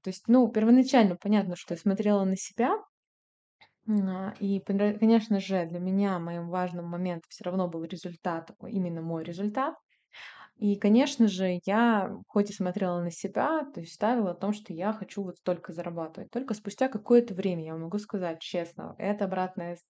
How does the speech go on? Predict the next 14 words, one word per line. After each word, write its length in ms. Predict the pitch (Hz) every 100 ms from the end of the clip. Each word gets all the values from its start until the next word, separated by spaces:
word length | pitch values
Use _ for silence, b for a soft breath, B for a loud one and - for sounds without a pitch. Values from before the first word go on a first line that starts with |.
| _
сторона, 540 | 180 180 196 247 240 240 B B B
э, 160 | 190 175
здесь 220 | 180 -
нечего 300 | 190 185 165
стр-, 260 | 160 - -
э, 340 | 180 170 175 165
скрывать. 580 | - 185 208 285 311 190
Я 160 | 214
заметила 440 | 190 175 240 202 175
о 60 |
том, 160 | 180 180
что 340 | - 175 160 -
так, 220 | - -
стопэ. 560 | - 190 190 160 -